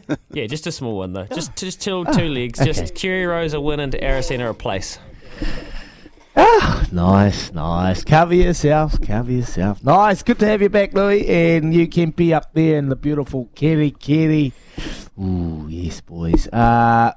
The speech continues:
Speaker 2: all right, talk about today's show. We've got a big one for you. U S Open tennis is upon us,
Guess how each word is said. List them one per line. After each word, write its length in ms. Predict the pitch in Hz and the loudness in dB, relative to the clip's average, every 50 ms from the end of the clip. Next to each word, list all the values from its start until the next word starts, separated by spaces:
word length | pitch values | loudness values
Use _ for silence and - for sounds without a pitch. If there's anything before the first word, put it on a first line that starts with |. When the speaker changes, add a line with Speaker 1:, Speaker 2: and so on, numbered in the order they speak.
| _ _ _ - | _ _ _ -2
Speaker 2:
all 200 | 123 120 147 165 | 0 2 2 2
right, 120 | 135 - - - - - - | 0 -2 -6 -12 -8 -4 -2
talk 120 | 123 - | -2 0
about 200 | 127 135 117 - | 0 0 -2 0
today's 280 | - 139 135 123 110 - | 0 0 0 0 0 0
show. 160 | - 156 156 | 0 0 0
We've 80 | 147 | 0
got 100 | 143 127 | 0 0
a 40 | 104 | 0
big 160 | 90 127 165 | 0 -2 -2
one 160 | 165 156 135 107 | 0 -2 -4 -4
for 140 | - 120 | -4 -4
you. 260 | 113 110 120 175 208 - - _ _ - | -4 -2 -2 -4 -6 -10 -16 _ _ -2
U 180 | 131 147 175 | 0 2 2
S 160 | 160 127 - | 2 2 2
Open 340 | 147 156 175 - - 113 110 | 0 0 0 -2 -4 -4 -4
tennis 480 | - - - 156 185 214 202 - - - | -4 -2 -2 0 0 0 -2 -2 -4 -4
is 140 | 127 120 123 | -2 -2 -2
upon 320 | - - 131 143 185 180 | -2 -2 -4 -2 0 0
us, 280 | 127 - - - - | -2 -2 -6 -10 -16